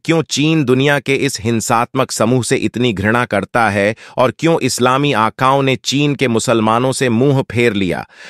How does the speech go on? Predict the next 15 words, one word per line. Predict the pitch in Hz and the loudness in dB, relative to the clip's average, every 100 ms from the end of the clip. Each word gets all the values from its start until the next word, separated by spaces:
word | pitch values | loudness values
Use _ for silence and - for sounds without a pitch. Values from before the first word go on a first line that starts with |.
| - | -4
आखिर | - 139 - 190 147 | 0 0 2 -2 0
क्यों | 170 170 | 0 0
चीन | - 135 156 156 | -2 0 2 2
मुसलमानों | 135 120 127 123 131 139 | 2 0 0 2 2 0
को | 139 | 0
इंसान | 120 107 123 120 | 0 0 0 0
नहीं | 120 110 | 0 0
समझता | - 113 107 101 - 110 101 - - - | 0 0 0 0 0 0 -2 -8 -6 0
और | 127 | 2
बर्बरता | 110 123 110 123 120 139 | 2 2 2 2 2 -2
की | 127 127 | -2 -4
सारी | - - 131 135 120 | -2 0 0 0 0
हदें | 110 123 131 | 0 0 0
पार | - 113 123 127 | 0 2 2 2
करके | - 127 - 131 | 2 0 2 0